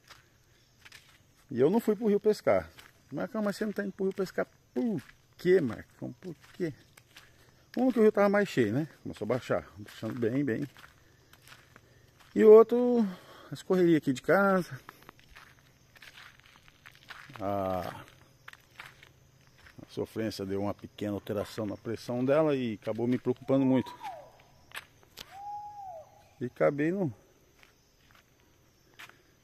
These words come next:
acabei não, não indo pescar, né? Mas graças a Deus, ela foi pra Anastácio. Ela fez lá,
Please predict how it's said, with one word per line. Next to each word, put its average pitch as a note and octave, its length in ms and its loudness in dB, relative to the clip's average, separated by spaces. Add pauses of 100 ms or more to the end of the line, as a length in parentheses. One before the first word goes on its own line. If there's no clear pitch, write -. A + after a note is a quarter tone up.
acabei C#3 320 0
não, E3+ 320 4
não D3 120 2
indo D3 320 2 (2250)
pescar, G2+ 380 -2
né? C3 140 -4 (2000)
Mas G#2+ 160 -4
graças B2+ 340 2
a - 20 0
Deus, G2+ 440 -4 (440)
ela G2+ 140 -10
foi A2+ 160 -6
pra F#2 300 -4
Anastácio. G2 680 -6 (1900)
Ela F#2+ 200 -6
fez G#2+ 340 -6
lá, G2 320 -2